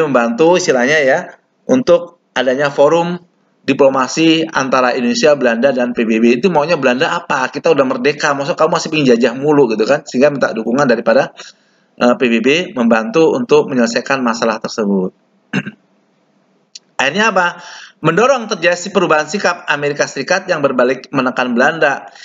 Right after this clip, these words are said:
Yang tadinya Amerika itu, eh, istilahnya mendukung Belanda,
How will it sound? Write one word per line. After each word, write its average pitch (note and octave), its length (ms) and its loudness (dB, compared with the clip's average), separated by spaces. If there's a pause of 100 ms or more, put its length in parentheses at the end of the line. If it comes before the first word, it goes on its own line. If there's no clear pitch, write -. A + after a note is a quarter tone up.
(180)
Yang D3 240 0
tadinya D#3 720 -2 (320)
Amerika D3 480 -2
itu, C3 400 0 (480)
eh, B2+ 400 2
istilahnya C3 640 0
mendukung C3 480 2
Belanda, B2+ 560 0